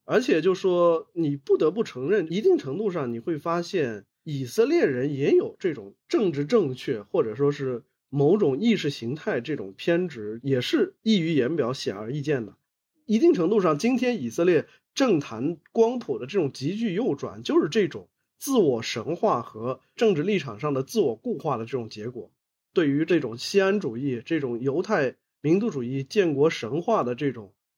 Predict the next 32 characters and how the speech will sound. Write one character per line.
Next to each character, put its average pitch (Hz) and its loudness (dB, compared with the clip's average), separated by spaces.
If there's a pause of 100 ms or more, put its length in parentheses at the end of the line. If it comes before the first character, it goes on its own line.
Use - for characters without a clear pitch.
(320)
不 147 0
断 269 0
的 131 -2
包 170 4
装 170 0
和 131 -6
美 120 -6
化。 110 -8 (120)
所 196 2
以 233 -2
你 170 0
要 240 4
问 214 6
我 143 2
以 151 -6
色 214 2
列 254 2
人 143 0
想 113 -10
要 147 -4
什 131 -8
么， 127 -8
我， 143 -8 (240)
我 160 -4
可 - -4
以 170 4
回 156 -2
答 147 -2
你 139 -4
不 - -6
知 170 -4
道， 190 -2